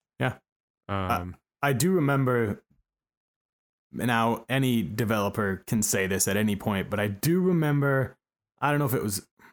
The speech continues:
Speaker 1: earlier this year or last year, some of the Sonic developers were saying, like, "The next one we do, we're going all out." Like,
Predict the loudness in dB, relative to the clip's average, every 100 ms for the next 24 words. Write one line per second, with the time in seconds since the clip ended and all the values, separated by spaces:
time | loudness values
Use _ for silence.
0 | _ _ -2 0 2 2 2 0 2 2
1 | 2 2 2 2 2 2 0 -2 -2 -2
2 | -4 _ _ _ _ -4 -2 0 2 0
3 | 0 -2 0 0 0 0 -2 -2 -2 0
4 | -2 -2 -6 _ -14 _ -6 -2 0 0
5 | 0 0 0 0 0 0 0 -2 -4 -6
6 | -2 0 0 0 0 0 0 0 -2 -6
7 | -6 -6 -8 -20